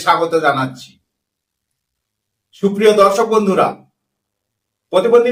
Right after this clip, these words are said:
মানুষদের কর্মসংস্থানের উপরে আজ-, আজকে একটি অত্যন্ত গুরুত্বপূর্ণ প্রতিবেদন নিয়ে আপনাদের সামনে উপস্থিত হয়েছি। প্রতিবন্ধী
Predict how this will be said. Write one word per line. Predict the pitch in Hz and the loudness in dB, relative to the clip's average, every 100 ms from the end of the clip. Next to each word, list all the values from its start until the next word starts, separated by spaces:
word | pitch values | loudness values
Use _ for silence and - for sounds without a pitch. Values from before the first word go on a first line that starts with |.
| 226 | 0
মানুষদের | 214 202 214 208 180 | -2 -2 -2 0 2
কর্মসংস্থানের | 185 208 208 214 196 202 196 185 | 2 2 -2 -4 -4 -4 -2 -4
উপরে | 170 160 131 - _ _ _ _ _ _ _ - | -2 -2 -2 -10 _ _ _ _ _ _ _ -8
আজ-, | 170 - _ - 165 | -8 -10 _ -6 -6
আজকে | 175 214 196 | -2 0 0
একটি | 196 202 190 | 0 2 2
অত্যন্ত | 190 220 214 190 185 | 2 -4 -4 -4 -4
গুরুত্বপূর্ণ | 190 - 214 196 185 180 | -4 -2 -2 -2 -4 -4
প্রতিবেদন | 175 170 180 185 190 | -6 -4 0 0 2
নিয়ে | 196 208 208 - _ _ _ - | 0 0 -2 -10 _ _ _ -14
আপনাদের | 160 175 165 165 | -6 -4 -4 -4
সামনে | 165 160 151 | -4 -4 -4
উপস্থিত | 147 147 139 131 | -6 -8 -10 -10
হয়েছি। | 110 107 - _ _ _ _ _ _ _ _ _ _ _ _ _ _ _ - | -10 -12 -20 _ _ _ _ _ _ _ _ _ _ _ _ _ _ _ -2
প্রতিবন্ধী | 180 262 269 | 0 2 2